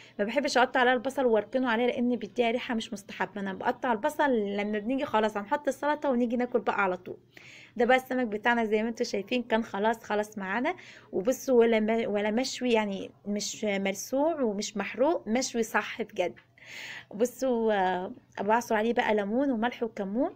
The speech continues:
وبعد كده احط عليه جزر مبشور. السمك البوري انا ما بحبش احط عليه حاجه اكتر من كده. في ناس طبعا بتعمله خلطات كتير وبتحطه عليه كده، انا ما بحبش اعمل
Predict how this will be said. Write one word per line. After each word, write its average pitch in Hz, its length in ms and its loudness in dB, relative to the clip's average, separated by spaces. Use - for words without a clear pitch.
وبعد 202 800 2
كده 233 140 0
احط 240 240 -4
عليه 214 240 -2
جزر 233 260 2
مبشور. 262 500 -4
السمك 214 680 2
البوري 247 280 2
انا 233 100 2
ما 233 60 0
بحبش 233 320 -4
احط 247 220 -6
عليه 220 160 -2
حاجه 233 180 -2
اكتر 233 200 -2
من 202 80 -6
كده. 196 180 -4
في 247 140 -4
ناس 262 140 0
طبعا 262 260 2
بتعمله 233 400 0
خلطات 233 400 0
كتير 240 360 -2
وبتحطه 220 420 -4
عليه 247 220 2
كده، 220 180 0
انا 226 100 -4
ما 220 60 -4
بحبش 220 420 -8
اعمل 226 240 -2